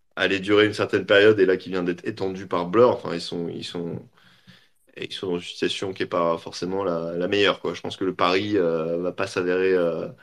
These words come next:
forcément gagnant, ou en tout cas, ça va être, ça va être très difficile de remonter la pente, quoi.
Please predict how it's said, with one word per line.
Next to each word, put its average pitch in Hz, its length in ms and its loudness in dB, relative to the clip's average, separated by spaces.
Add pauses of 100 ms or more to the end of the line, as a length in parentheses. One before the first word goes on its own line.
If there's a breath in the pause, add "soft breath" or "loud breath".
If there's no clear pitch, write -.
(260 soft breath)
forcément 101 480 -2
gagnant, 104 380 2
ou 98 100 0
en 85 60 -2
tout 92 80 -10
cas, 110 160 -2
ça 107 100 -8
va 87 120 0
être, 87 200 -4
ça 90 140 -4
va 90 60 0
être 90 60 -6
très 95 140 -4
difficile 90 380 -8
de 98 80 0
remonter 87 340 0
la 90 100 0
pente, 85 220 -10
quoi. - 160 -18